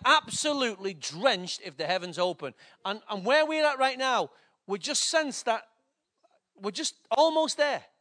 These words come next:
The drip has come, but it's not the fullness. Yeah? So when we see in Acts chapter two, verse fourteen, he said, "Then Peter stood up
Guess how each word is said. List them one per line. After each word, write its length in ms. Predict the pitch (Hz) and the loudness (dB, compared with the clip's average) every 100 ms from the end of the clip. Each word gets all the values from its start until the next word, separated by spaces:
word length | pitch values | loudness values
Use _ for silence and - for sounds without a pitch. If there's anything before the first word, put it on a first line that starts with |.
| _ _ _ _ _ _ 208 _ _ _ _ _ 226 240 _ _ _ _ _ _ _ - | _ _ _ _ _ _ _ _ _ _ _ _ _ _ _ _ _ _ _ _ _ -12
The 80 | 208 | -10
drip 380 | 151 180 339 311 | -6 0 0 0
has 180 | 294 | -4
come, 280 | - 294 285 | -2 0 0
but 140 | 240 247 | -2 -4
it's 160 | 190 | -4
not 200 | 247 311 | -4 -4
the 80 | 277 | -4
fullness. 760 | - 269 233 160 - - - - _ _ _ _ _ _ _ _ _ _ - | -6 -8 -8 -10 -6 -6 -6 -12 _ _ _ _ _ _ _ _ _ _ -6
Yeah? 240 | 208 294 302 _ _ | -2 0 -2 _ _
So 180 | - 285 | -4 0
when 240 | 285 339 | 2 0
we 100 | 330 | -2
see 340 | 311 311 294 262 | -2 -2 -2 -2
in 80 | |
Acts 240 | 262 262 - | -2 -2 -4
chapter 260 | 262 208 | -4 -4
two, 220 | 214 277 233 | -10 -8 -4
verse 240 | 233 226 | -2 -2
fourteen, 480 | - 247 226 285 269 | -2 -2 -2 -4 -6
he 60 | |
said, 200 | 214 202 - - _ | -8 -10 -10 -20 _
"Then 160 | 226 226 | -6 -4
Peter 340 | 262 330 339 | -2 -2 0
stood 360 | - - 320 302 | -2 -2 -2 0
up 340 | 214 165 _ | 0 -2 _